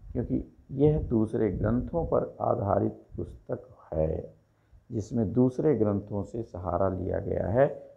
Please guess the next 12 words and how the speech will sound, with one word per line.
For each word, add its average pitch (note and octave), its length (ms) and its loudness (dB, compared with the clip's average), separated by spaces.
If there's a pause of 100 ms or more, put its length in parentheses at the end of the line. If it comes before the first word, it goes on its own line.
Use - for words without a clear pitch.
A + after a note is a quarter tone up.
(100)
अब G#2 120 2
वह C3 280 6
ग्रंथ B2 260 2
कितने A2+ 400 -4
प्रमाणिक A2 560 -4
हैं A#2+ 120 -4
और A2 140 0
उसको G#2+ 300 -4
लेने G2 360 0
में C3 160 2
इसने G#2+ 260 -8
कितना G2+ 500 -6